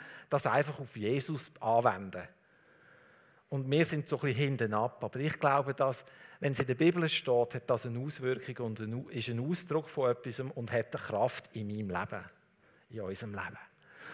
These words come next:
Und weil Gott beschlossen hat, durch Menschen zu wirken, hat er beschlossen, durch dich und durch mich zu wirken. Du kannst ein Schutz sein für die anderen.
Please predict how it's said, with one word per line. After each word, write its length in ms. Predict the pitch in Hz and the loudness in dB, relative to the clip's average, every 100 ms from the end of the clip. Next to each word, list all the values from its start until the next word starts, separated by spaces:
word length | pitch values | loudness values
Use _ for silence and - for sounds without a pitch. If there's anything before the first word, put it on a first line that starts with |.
| - | -8
Und 160 | 170 156 | 0 6
weil 140 | 156 | 6
Gott 320 | 160 185 220 | 8 6 6
beschlossen 500 | 190 156 160 160 - | 0 0 2 2 2
hat, 140 | 151 147 | -2 -2
durch 80 | 127 | -2
Menschen 440 | 135 143 143 - | 0 0 -4 -8
zu 140 | - | -10
wirken, 480 | 110 110 123 - 90 - - - - - - - _ _ _ | -6 -6 -6 -8 -12 -12 -18 -20 -20 -20 -20 -20 _ _ _
hat 200 | 151 - | -4 -2
er 40 | |
beschlossen, 520 | 143 127 147 151 156 139 | -2 0 4 4 2 -8
durch 140 | - | -2
dich 260 | 123 127 143 | 0 0 -2
und 180 | 120 | -6
durch 80 | 113 | -6
mich 400 | 101 95 110 - | -4 -2 -4 -4
zu 140 | - - | -6 -8
wirken. 420 | 82 - - 87 - - _ _ _ _ _ _ _ _ _ _ _ _ _ - | -14 -16 -16 -18 -20 -20 _ _ _ _ _ _ _ _ _ _ _ _ _ -4
Du 140 | 196 | -2
kannst 360 | 190 175 151 156 | -2 0 0 -2
ein 120 | 120 | -4
Schutz 360 | 135 143 - | -4 -4 -6
sein 140 | 131 120 | -6 -6
für 200 | 117 104 | -6 -6
die 120 | 98 | -8
anderen. 360 | 87 98 104 | -10 -12 -12